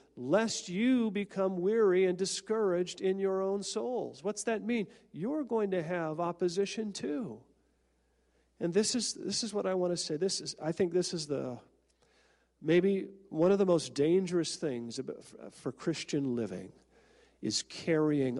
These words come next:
unforgiveness and bitterness in your heart. Man, that will, that will weigh you down faster than anything.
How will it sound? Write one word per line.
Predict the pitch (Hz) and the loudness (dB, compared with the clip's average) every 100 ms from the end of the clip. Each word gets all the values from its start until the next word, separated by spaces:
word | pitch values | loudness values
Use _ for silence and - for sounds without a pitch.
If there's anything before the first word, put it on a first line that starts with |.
| - | -4
unforgiveness | 127 139 143 139 131 113 117 120 120 120 117 - - - _ | -4 -2 -4 -6 -8 -4 -4 -4 -4 -8 -6 -8 -10 -14 _
and | 113 101 - | -10 -10 -2
bitterness | 123 127 123 127 123 - - | 0 0 0 -2 -2 -4 -4
in | 113 | -4
your | 104 104 | -4 -6
heart. | 110 98 - - - _ _ _ _ _ _ _ _ - | -8 -10 -12 -16 -20 _ _ _ _ _ _ _ _ 0
Man, | 151 139 | 2 4
that | 160 175 | 2 0
will, | 123 101 113 - - | -2 -2 -4 -14 -6
that | 170 156 | -4 -4
will | 113 | -4
weigh | 107 127 160 170 | -2 2 4 4
you | 156 131 156 151 | 2 2 2 0
down | 135 131 139 147 147 | -4 -4 -4 -4 -6
faster | - 135 143 - - 131 | -8 -8 -8 -8 -8 -8
than | 98 - 113 | -8 -10 -10
anything. | 131 120 - 95 90 | -8 -8 -10 -14 -14